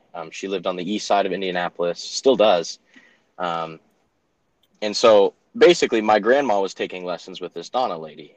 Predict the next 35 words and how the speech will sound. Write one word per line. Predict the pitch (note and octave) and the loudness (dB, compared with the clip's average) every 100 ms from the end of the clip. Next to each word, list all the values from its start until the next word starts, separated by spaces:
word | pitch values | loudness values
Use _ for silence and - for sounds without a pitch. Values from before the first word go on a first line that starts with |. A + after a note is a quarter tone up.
| _ | _
And | F2+ | -20
so | - F2+ | -14 -10
my | F2 | -10
grandma | F2 G#2+ G#2+ G2 | -8 -6 -4 -4
decided, | F2 G2 F#2 G#2 | -6 -6 -4 -2
"Oh, | E3 | 0
I | G2+ | 0
should | A2 G2+ | -2 -8
bring | E2 E2+ | -12 -12
my | F#2 | -12
kids | G#2 E3 A#2 | -8 -8 -6
there." | F#2 D#2+ | -8 -8
So | - D#2 | -10 -14
she | - A2+ | -12 -10
brought | G#2+ G#2+ G2 - _ _ _ _ | -2 -2 -2 -4 _ _ _ _
my | F#2 G2+ G2+ | -8 -6 -4
mom, | G2+ F#2+ F#2+ F#2 F#2 F2 | -6 -4 -4 -6 -8 -12
her | G#2+ G2+ | -10 -6
siblings. | - F#2+ F#2 F2+ F2+ F2+ | -6 -6 -8 -8 -10 -10
And | F2+ | -10
then | F#2 | -2
by | G2+ G#2 | 0 0
the | G2+ | 0
time | G#2 G2+ G2 F#2 F2+ | -2 -2 -2 -6 -2
I | B2 | 2
was | E3 G2+ | 2 2
growing | F#2+ F2+ | -2 -2
up, | F2 G#2 _ _ _ _ | -4 -6 _ _ _ _
my | G#2+ C3+ | -2 0
mom | A#2 F#2+ G#2+ | 0 -2 -2
decided | G2 - G2+ F2+ | -6 -6 -4 -4
to | F2+ | -6
bring | G2 G2+ | -4 -2
us. | A#2+ - - - | -2 -4 -12 -12
So, | - F#2 F2 | -4 -2 -4